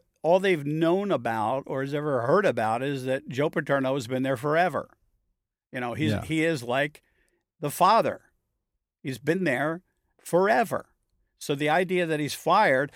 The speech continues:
Speaker 1: it's like he's fired, and then everybody goes crazy, and the kids are, you know, out there, and they're demonstrating and turning over cars and setting fires, and it's a pure emotional explosion. Now, there's the reasonable, uh, aspect of it that gets lost in that night.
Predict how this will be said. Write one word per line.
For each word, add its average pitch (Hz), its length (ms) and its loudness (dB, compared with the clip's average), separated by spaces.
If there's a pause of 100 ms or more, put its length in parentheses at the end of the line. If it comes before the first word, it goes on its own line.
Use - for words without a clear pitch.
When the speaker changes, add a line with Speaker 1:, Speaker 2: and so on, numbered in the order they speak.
Speaker 1:
it's 156 220 -2
like 139 200 0
he's 170 140 -2
fired, 170 480 6
and 147 200 -2
then 156 120 2
everybody 151 440 0
goes 135 200 -2
crazy, 135 460 -2
and 143 120 -4
the 123 60 -6
kids 135 300 -8
are, 123 180 -4
you 131 120 -8
know, 123 140 -6
out 147 260 -2
there, 139 160 -4
and 127 100 -6
they're 113 80 -6
demonstrating 135 720 -4
and 101 120 -8
turning 139 320 -4
over 127 200 -6
cars 147 440 -2
and 123 120 -8
setting 120 300 -6
fires, 156 480 0
and 139 220 -6
it's 123 140 -10
a 131 40 -10
pure 170 500 -2
emotional 139 640 -4
explosion. 123 720 -6 (880)
Now, 131 280 -2 (120)
there's 143 320 -4
the 139 100 -6
reasonable, 127 960 -4 (640)
uh, 120 300 -4
aspect 127 520 -2
of 120 140 -4
it 170 120 -10
that 151 100 -2
gets 151 260 -4
lost 156 460 -2
in 123 140 -2
that 123 180 -6
night. 170 380 -4